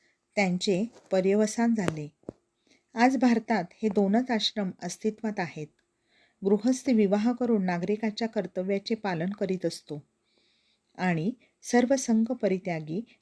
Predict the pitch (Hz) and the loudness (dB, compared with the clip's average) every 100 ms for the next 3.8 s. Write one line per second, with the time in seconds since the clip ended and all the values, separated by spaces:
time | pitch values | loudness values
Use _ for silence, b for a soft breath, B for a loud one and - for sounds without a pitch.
0 | - 202 185 185 208 196 240 262 196 180 | -4 0 2 0 0 -4 -4 -2 -2 0
1 | 196 208 240 226 208 - 156 160 B B | -2 2 4 4 2 -2 -4 -4 B B
2 | 180 185 208 208 190 208 190 202 202 196 | -4 0 2 2 2 0 0 -4 -4 -2
3 | 202 240 285 269 202 - 185 | -2 -2 -4 -2 -2 -4 -6